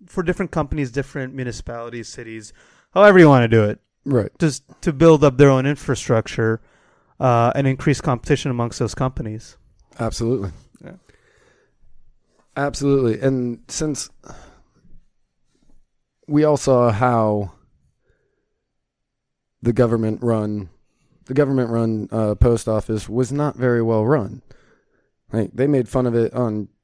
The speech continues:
Speaker 2: Cheers, for those of you who watched that show in the eighties.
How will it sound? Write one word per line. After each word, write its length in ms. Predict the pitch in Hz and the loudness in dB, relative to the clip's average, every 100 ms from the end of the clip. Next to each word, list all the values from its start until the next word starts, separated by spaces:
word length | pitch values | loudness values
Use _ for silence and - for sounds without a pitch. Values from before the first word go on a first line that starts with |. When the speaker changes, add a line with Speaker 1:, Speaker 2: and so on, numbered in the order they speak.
| _ _ _ | _ _ _
Speaker 2:
Cheers, 520 | - - 147 120 104 - | -10 -2 -2 0 -4 -8
for 420 | - 113 104 104 | -6 -4 -4 -8
those 300 | 110 113 104 | -4 -4 -4
of 80 | 107 | -4
you 280 | 110 107 104 | -4 -2 -2
who 220 | 110 104 | -2 -4
watched 300 | 98 107 - | -4 -6 -6
that 180 | 107 - | -8 -6
show 280 | - 110 104 | -4 -4 -4
in 80 | |
the 100 | 104 | -6
eighties. 360 | 101 101 113 - | -6 -6 -8 -10